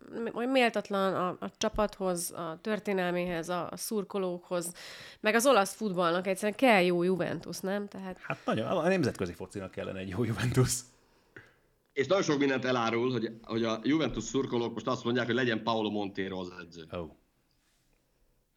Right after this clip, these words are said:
Speaker 1: Meg Contét
Speaker 3: Ugye?
Speaker 1: látté-, látták sétálni Torinóban, úgyhogy <laughs>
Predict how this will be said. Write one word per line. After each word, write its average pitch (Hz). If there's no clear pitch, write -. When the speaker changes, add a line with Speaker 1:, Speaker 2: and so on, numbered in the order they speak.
Speaker 1:
Meg 214
Contét 247
Speaker 3:
Ugye? 226
Speaker 1:
látté-, 202
látták 196
sétálni 175
Torinóban, 170
úgyhogy 170
<laughs> 196